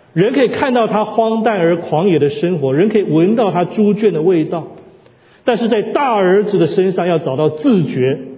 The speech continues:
难得很多。弟兄姊妹，今天在我们当中大多数人都不是小儿子，我们很少出去浪荡，我们是在家里面的人。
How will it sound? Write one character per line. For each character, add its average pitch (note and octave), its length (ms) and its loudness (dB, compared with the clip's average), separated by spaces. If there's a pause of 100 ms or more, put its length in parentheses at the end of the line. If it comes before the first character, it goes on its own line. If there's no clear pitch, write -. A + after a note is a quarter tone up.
(140)
难 C#3+ 220 -2
得 E3 60 0
很 A2+ 220 -6
多。 A2 140 -14 (2000)
弟 C#4+ 120 0
兄 C#4+ 180 0
姊 D3+ 140 -2
妹， D#3+ 480 -2
今 A#3+ 160 2
天 B3 140 2
在 A#3+ 120 2
我 F#3 60 0
们 E3 160 -2
当 F#3 160 0
中 F#3 160 0
大 F#3+ 180 0
多 F#3 200 2
数 F#3+ 160 0
人 D3 220 2
都 E3 120 2
不 C#3+ 100 -2
是 C#3 180 -4 (140)
小 G#2+ 240 -10
儿 A#2 180 -6
子， - 180 -16 (560)
我 C3+ 100 -8
们 E3 80 -6
很 E3+ 120 -2
少 C#3+ 200 -4
出 D3+ 120 -6
去 D3 120 -6
浪 C#3+ 360 -4
荡， B2 140 -12 (1120)
我 C#3 60 -4
们 D#3 100 0
是 F3+ 100 -2
在 F3 140 2
家 F#3 400 -2
里 D3 160 -2
面 B2 320 -4
的 B2+ 100 0
人。 A2+ 220 -8